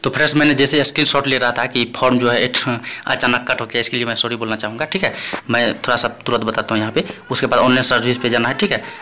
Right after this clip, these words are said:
इससे पहले भी मैंने गया था। उसके बाद ड्राइविंग license related service पे मैं click कर देता हूँ। मैंने screenshot जैसे ले रहा था कि वो अचानक back होके कट हो गया, ठीक है।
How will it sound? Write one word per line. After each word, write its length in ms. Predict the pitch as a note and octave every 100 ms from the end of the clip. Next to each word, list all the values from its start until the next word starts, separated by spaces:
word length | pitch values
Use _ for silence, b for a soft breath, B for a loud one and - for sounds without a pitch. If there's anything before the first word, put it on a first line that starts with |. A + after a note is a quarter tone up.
| - -
इससे 180 | B2+ B2+
पहले 240 | B2 A#2+
भी 120 | A#2+
मैंने 240 | A2+ A2+ A2+
गया 140 | A2
था। 100 | A2
उसके 200 | B2+ -
बाद 120 | A#2
ड्राइविंग 220 | A2+ A2+ A2+
license 360 | A2 D3+ -
related 300 | A2 A2 A2+
service 300 | G#2+ A2 A2+
पे 140 | - G#3+ - - A2
मैं 100 | G#2
click 220 | A2 G#2
कर 80 | G#2
देता 200 | G2+ A2+
हूँ। 120 | - B B -
मैंने 160 | B2+ B2+
screenshot 380 | - D#3+ D3
जैसे 220 | C3 C3 C3+
ले 120 | C3
रहा 100 | C3
था 100 | C3
कि 80 | B2+
वो 160 | A#2 A#2
अचानक 320 | A#2 B2+ A2+
back 200 | A#2 A#2
होके 220 | A#2 D#3
कट 200 | D#3+ C3+
हो 120 | A2
गया, 120 | G#2 G#2
ठीक 160 | F#3
है। 120 | E3